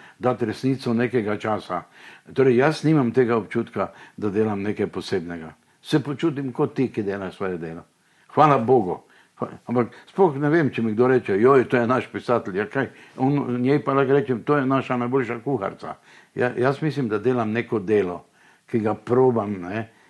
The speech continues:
narediti tako dobro, da bi me ti opazil, pa kdo. Drugače pa ni, nimam tega, da nekaj delam. Tudi ravno včeraj sem bil nekje na intervjuju vprašan, eh,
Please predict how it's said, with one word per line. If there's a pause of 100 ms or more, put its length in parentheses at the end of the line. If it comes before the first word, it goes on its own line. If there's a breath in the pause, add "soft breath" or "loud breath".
(160 soft breath)
narediti
tako
dobro,
da
bi
me
ti
opazil, (100)
pa
kdo. (460 loud breath)
Drugače
pa
ni,
nimam
tega,
da
nekaj
delam. (480 loud breath)
Tudi
ravno
včeraj
sem
bil
nekje
na
intervjuju
vprašan, (400 loud breath)
eh,